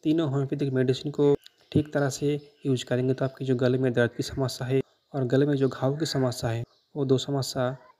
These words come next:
इस तीनों होम्योपैथिक मेडिसिन को यूज़ करने से ठीक हो जाएगा। इस तीनों होम्योपैथिक मेडिसिन का कोई भी साइड इफेक्ट नहीं है और आप इस तीनों होम्योपैथिक मेडिसिन को एक हफ्ते तक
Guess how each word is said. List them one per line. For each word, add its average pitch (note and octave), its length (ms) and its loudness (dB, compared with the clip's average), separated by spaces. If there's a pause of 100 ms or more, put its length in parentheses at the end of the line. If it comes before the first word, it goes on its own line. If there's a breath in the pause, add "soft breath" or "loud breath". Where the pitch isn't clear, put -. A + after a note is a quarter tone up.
(140)
इस - 180 -8
तीनों D#3+ 240 2
होम्योपैथिक C3 340 -2
मेडिसिन A#2+ 360 -2
को C#3+ 280 -4 (340)
यूज़ D3 180 0
करने C3+ 220 0
से - 160 -6
ठीक - 220 -6
हो C3+ 60 -4
जाएगा। A#2+ 280 2 (320)
इस - 140 -8
तीनों D#3+ 200 2
होम्योपैथिक D3 360 0
मेडिसिन C3+ 280 0
का C#3 120 2
कोई C3+ 200 -2
भी C#3 120 0
साइड B2+ 260 -2
इफेक्ट B2+ 200 -6
नहीं C3 240 0
है D#3 140 -4 (200)
और C#3 80 0
आप C#3 140 0
इस C#3+ 140 -6
तीनों D#3 180 2
होम्योपैथिक C#3+ 340 -2
मेडिसिन C3+ 340 0
को C#3+ 140 0 (360 soft breath)
एक D3 260 2
हफ्ते - 260 -4
तक D3+ 220 -4